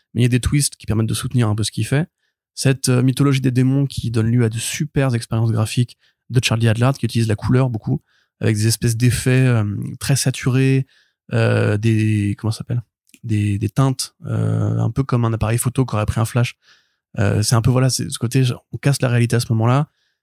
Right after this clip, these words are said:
Euh, il faut que tu t'y habitues parce que justement, ce que eux, ils voient est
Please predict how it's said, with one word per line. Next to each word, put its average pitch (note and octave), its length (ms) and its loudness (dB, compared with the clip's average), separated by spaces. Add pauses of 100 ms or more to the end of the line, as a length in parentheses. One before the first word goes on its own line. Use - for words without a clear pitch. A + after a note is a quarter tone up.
(480)
Euh, A#2+ 140 2
il A#2 60 2
faut C3 100 -4
que - 40 -8
tu - 60 -4
t'y B2 100 0
habitues A#2+ 440 2
parce - 300 0
que C3+ 120 2
justement, B2+ 380 0
ce - 80 -4
que - 100 -2
eux, B2+ 220 2
ils A#2+ 80 2
voient B2 300 2
est A2 100 -2